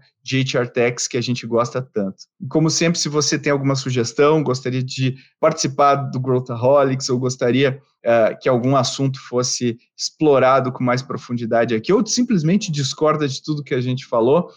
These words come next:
manda uma mensagem pra podcast arroba goace ponto V C. A gente recebe todas as mensagens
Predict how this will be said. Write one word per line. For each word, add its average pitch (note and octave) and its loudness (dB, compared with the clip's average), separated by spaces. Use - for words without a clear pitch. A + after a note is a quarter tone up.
manda D#3 2
uma D3+ 2
mensagem C3+ 0
pra B2 -4
podcast D3 0
arroba C3 -2
goace C3 0
ponto A#2+ -6
V D3 -2
C. E3 0
A B2 -4
gente B2+ -4
recebe B2 -8
todas D3+ 0
as C3+ -6
mensagens B2+ -4